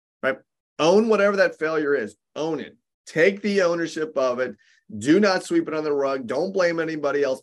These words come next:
Take a thumb, not a finger, point it right back at yourself. Number two, you have to experience it, right? Go ahead and experience that moment in time. If you wanna dwell on it, that's your choice. Dwell on it. Number three, you've got to feel it.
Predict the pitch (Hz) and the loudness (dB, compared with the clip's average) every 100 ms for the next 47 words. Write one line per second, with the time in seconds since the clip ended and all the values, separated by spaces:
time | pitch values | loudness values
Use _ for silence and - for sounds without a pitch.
0 | - 135 175 190 170 156 156 143 127 165 | -6 -4 -4 -4 -2 -2 -2 -2 -2 -4
1 | 165 147 147 143 131 123 113 120 110 120 | -2 -4 -4 -6 -4 -4 -2 -2 -2 -4
2 | 107 104 101 101 - _ _ _ _ - | -4 -8 -10 -10 -10 _ _ _ _ -4
3 | 147 185 185 196 113 123 139 151 156 165 | 0 0 4 4 4 -2 -2 -2 0 -2
4 | 165 - - 147 135 107 101 - - _ | -2 -14 -6 -6 -4 -8 -12 -16 -18 _
5 | _ _ _ _ 104 127 - _ _ - | _ _ _ _ -4 -4 -4 _ _ 2
6 | 151 202 202 202 - - 196 202 196 - | 4 6 4 0 -4 -4 -2 -2 -6 -4
7 | 131 143 - 139 135 143 139 - 131 131 | -2 0 -2 -6 -4 -4 -4 -8 -8 -8
8 | 127 - 113 107 104 143 160 147 151 156 | -8 -6 -4 -4 -2 -2 -2 0 0 0
9 | 175 175 131 139 143 139 - 107 - 107 | -2 -4 -6 -6 -4 -4 -4 -10 -10 -10
10 | 117 117 104 82 _ _ _ 113 120 143 | -6 -6 -6 -10 _ _ _ -6 -2 -2
11 | 143 170 208 165 110 113 143 143 - 139 | 0 4 4 4 0 -2 -2 0 0 -2
12 | 139 151 - - - 196 214 214 160 - | -2 -8 -12 -12 -6 0 2 2 2 -6
13 | - | -12